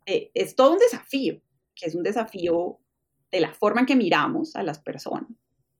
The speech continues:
y es un desafío a todo nivel, ¿no? Desde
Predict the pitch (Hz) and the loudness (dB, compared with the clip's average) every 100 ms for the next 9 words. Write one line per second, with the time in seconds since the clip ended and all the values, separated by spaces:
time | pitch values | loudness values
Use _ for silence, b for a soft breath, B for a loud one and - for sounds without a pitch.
0 | _ _ _ _ _ _ _ 214 196 196 | _ _ _ _ _ _ _ 0 0 2
1 | 226 160 151 175 196 151 202 208 - - | 0 0 -2 0 -2 0 2 2 0 -6
2 | - - 277 156 - 85 - - - | -6 -6 -4 -6 -6 -10 -10 -14 -20